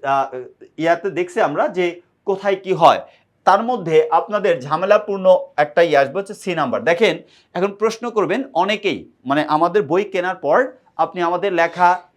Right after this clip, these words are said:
ইজি ইংলিশ গ্রামার বই কেনার পর যখন আপনি সলিউশন করতে যাবেন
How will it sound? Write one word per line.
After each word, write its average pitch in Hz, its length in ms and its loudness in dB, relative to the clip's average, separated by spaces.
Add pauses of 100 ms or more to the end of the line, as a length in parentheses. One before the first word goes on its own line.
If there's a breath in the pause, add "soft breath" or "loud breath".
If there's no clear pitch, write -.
(120)
ইজি 190 220 -4
ইংলিশ 190 280 -6
গ্রামার 170 260 -2
বই 165 200 0
কেনার 165 300 -2
পর 247 220 0
যখন 175 240 -4
আপনি 165 220 -6
সলিউশন 156 480 -10
করতে 131 260 -10
যাবেন 131 300 0